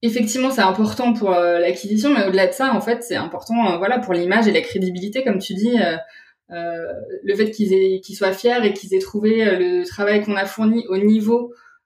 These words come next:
euh, de ce qu'ils avaient à raconter, c'est, c'est très, très important, euh,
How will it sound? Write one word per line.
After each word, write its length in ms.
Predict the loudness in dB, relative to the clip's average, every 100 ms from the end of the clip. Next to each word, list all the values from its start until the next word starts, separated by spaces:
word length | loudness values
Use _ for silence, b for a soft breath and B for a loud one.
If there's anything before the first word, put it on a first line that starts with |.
| -8
euh, 400 | -4 -2 -2 -6
de 380 | -2 0 2 -2
ce 100 | -4
qu'ils 180 | 0
avaient 160 | 2 4
à 140 | 2
raconter, 580 | 0 -2 -4 0 2 2
c'est, 680 | 0 -4 -4 -6 -10 -14 -18 _ _ _ _ _
c'est 580 | -2 0 0 -2 -6 -6
très, 220 | -2 0
très 200 | 0 -2
important, 480 | -2 -4 -2 0 2
euh, 260 | 0 -4